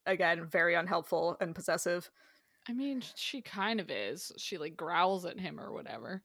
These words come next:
Speaker 1: Yeah, she does growl at him and the smoke, or no, she growls at the Razak, doesn't she?
Speaker 2: Well, no, she growls at Murtagh twice. Like, when he, like, presses the bruise.
Speaker 1: Oh, yes.
Speaker 2: Yeah. But, like,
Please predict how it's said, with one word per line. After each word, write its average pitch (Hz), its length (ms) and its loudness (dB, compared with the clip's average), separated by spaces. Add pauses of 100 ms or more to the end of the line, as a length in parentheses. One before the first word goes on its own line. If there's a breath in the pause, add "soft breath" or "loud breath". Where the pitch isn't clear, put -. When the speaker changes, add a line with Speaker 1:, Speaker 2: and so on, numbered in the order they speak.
(120)
Speaker 1:
Yeah, 196 300 10
she 202 180 0
does 208 220 6
growl 170 380 4
at 165 100 0
him 165 400 -4
and 156 400 -4
the - 80 -8
smoke, - 400 -2 (240)
or 220 160 8
no, 240 220 10
she 214 160 4
growls 214 340 8
at 233 80 0
the 180 80 -2
Razak, 170 360 -2
doesn't - 240 -14
she? - 160 -8 (340)
Speaker 2:
Well, 254 280 8
no, 240 220 0
she 262 180 -2
growls 269 400 10
at 220 120 4
Murtagh 170 680 2
twice. - 680 -6
Like, 190 240 0
when 185 580 2 (120)
he, 190 300 -4
like, 165 300 -2
presses 175 500 -2
the 175 180 -6
bruise. 170 800 -10
Speaker 1:
Oh, 196 160 12
yes. 175 460 2 (220)
Speaker 2:
Yeah. 175 340 -4 (220)
But, 233 140 2
like, 240 340 6